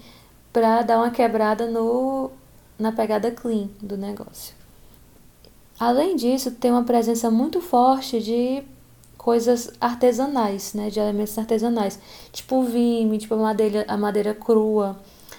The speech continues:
tipo o tecido cru e tapetes bem coloridos. E aí, geralmente tem o, tem uso de cores vibrantes como o vermelho ou o ocre, que fazem uma harmonia, assim, entre si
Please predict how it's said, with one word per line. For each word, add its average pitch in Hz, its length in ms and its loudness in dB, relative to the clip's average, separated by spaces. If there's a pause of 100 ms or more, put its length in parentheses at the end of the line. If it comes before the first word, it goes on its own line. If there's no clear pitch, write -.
(340)
tipo 214 1040 2
o 202 60 -10
tecido 226 520 0
cru 233 560 0 (420)
e 233 140 -2
tapetes 247 1080 0 (220)
bem 220 240 -2
coloridos. 233 760 0 (2000)
E 247 100 0
aí, 269 360 0 (360)
geralmente 233 500 4
tem 240 180 0
o, 233 140 0
tem 233 360 -4
uso 220 200 2
de 214 100 -4
cores 214 360 0
vibrantes 214 600 -2
como 214 240 0
o - 40 0
vermelho 208 600 0
ou 233 160 2
o - 20 2
ocre, 208 520 -2 (380)
que 202 540 -2
fazem 208 380 0
uma 202 100 -2
harmonia, 202 540 -2
assim, 190 360 -8
entre 208 280 -4
si 269 460 -2